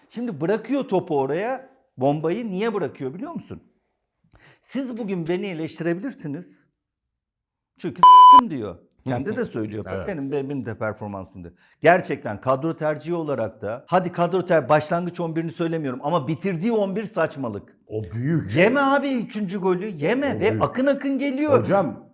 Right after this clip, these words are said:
Speaker 2: santimlerle iki tane golden yırtmışsın. Göbekten delik deşik ediyorlar. Her, zaten Rangers'ın Avrupa, e, Ligi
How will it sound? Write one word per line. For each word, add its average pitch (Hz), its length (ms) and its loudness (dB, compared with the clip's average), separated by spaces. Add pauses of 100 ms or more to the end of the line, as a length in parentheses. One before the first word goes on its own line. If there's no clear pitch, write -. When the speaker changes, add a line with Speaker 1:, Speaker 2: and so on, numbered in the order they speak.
Speaker 2:
santimlerle 160 1080 2
iki 170 340 -6
tane 185 280 4
golden 175 400 2
yırtmışsın. 185 800 -6
Göbekten 160 680 -2
delik 120 280 -2
deşik 185 340 -6
ediyorlar. 160 540 0
Her, 147 260 0 (260)
zaten 151 520 0
Rangers'ın 165 680 -2 (200)
Avrupa, 151 520 -2 (140)
e, 123 60 0 (280)
Ligi 139 380 -2